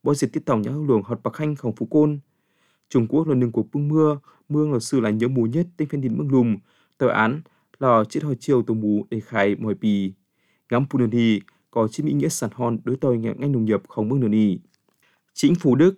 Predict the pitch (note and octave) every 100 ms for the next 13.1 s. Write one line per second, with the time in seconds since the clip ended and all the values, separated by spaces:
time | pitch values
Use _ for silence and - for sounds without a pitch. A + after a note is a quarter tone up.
0 | _ - C#3 B2+ A#2+ B2+ B2 D3+ - D3+
1 | C#3 A#2+ A2 _ _ _ G#2+ A#2+ B2+ D3+
2 | - A2 D3+ D3+ C3 A#2 G2 - _ B2
3 | C#3+ E3 C3+ A2 A2 A2 A2 D3 D3+ C3
4 | C3+ F3 - A#2+ A2 A2 G#2+ A2+ A2 G2+
5 | _ _ _ - - C3 - C3 D#3+ D3
6 | - C#3+ C3+ A2+ A2 - D3+ C#3+ D3 A2+
7 | A2+ - A2 B2 A2+ A2 - _ _ C3
8 | A#2 G2+ A#2+ A#2 B2 G#2 A#2 G#2+ A#2 D#3
9 | D#3 C#3+ _ _ _ _ _ _ _ _
10 | - E3 D3+ B2+ B2+ C3 B2+ - _ _
11 | - A#2 A2+ D#3 D3 B2 B2 - - -
12 | C3 C#3+ C3+ A#2+ A2+ _ _ - - C3+
13 | C#3+